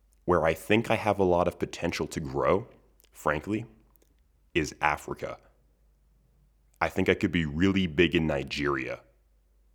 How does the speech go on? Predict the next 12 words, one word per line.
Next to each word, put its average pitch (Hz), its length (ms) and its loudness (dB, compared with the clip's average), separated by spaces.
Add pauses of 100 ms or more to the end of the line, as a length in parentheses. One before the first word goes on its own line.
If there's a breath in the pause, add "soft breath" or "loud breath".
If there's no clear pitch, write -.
(540)
So 92 140 -4
if 87 100 0
you 92 120 4
have 87 120 2
friends 85 680 0 (120)
who 82 100 2
are - 160 0
African, 69 640 -4 (240)
please 92 480 -2
let 78 160 2
them 69 140 -6
know. 62 260 -8